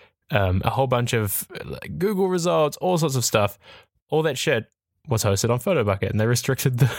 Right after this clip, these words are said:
<laughs> restricted the plan. So now you have to pay for hot linking. I'm just shocked that they're still, <laughs> still around.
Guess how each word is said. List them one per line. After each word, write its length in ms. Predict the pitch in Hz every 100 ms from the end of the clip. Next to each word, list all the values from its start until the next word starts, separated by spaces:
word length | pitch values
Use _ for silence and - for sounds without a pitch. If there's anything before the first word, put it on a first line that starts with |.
| -
<laughs> 140 | - -
restricted 580 | 165 - - 170 147 123
the 80 |
plan. 440 | 117 151 147 107 104 - - -
So 120 | -
now 80 | 139
you 80 | 135
have 100 | 131
to 80 | 117
pay 240 | - 135
for 260 | 123 113 110
hot 180 | 151 214
linking. 420 | 120 107 101 104 - - - _ _ _ _ _ _ -
I'm 200 | - 359
just 240 | - 175
shocked 440 | - - 101 101 - _ _
that 140 | 120
they're 80 | -
still, 260 | - 147 123
<laughs> 80 | - - -
still 420 | - - 170 151
around. 240 | 135 113